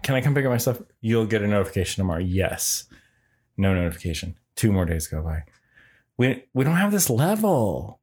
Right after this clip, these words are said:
We just don't have it. Oh my God." And I was like, "Get a different fucking level. I don't care.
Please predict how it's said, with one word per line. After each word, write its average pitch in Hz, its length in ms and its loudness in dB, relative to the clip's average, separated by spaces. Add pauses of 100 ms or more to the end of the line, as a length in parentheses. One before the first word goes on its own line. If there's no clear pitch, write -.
(140)
We 139 140 0
just 208 180 0
don't 277 140 0
have 190 200 0
it. 220 120 2
Oh 202 60 2
my 214 120 2
God." 120 600 0
And 117 100 2
I 117 140 2
was 113 100 2
like, 110 240 -2
"Get 170 160 2
a 196 100 0
different 165 640 -2
fucking 156 320 0
level. 147 240 2
I 123 80 2
don't 131 220 0
care. 143 460 0